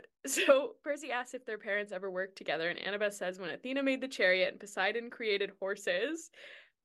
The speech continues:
um, they had to cooperate. And Percy asks if that means that they can cooperate too, and Annabeth says,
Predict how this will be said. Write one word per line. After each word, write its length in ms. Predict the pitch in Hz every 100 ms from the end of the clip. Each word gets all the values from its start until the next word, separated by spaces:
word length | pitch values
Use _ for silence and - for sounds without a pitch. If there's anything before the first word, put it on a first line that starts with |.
| 202
um, 340 | 190 170 202
they 80 | 208
had 160 | 202
to 60 | 190
cooperate. 640 | 214 202 185 202 185 180
And 100 | -
Percy 380 | 202 226 240 208
asks 260 | 185 190 -
if 80 | 202
that 160 | 170
means 240 | 196 202 208
that 140 | 196
they 120 | 202
can 200 | 214 240
cooperate 580 | - 240 220 226 226 220
too, 240 | - 185
and 100 | 185 185
Annabeth 420 | 214 226 240 240
says, 480 | - 190 202 208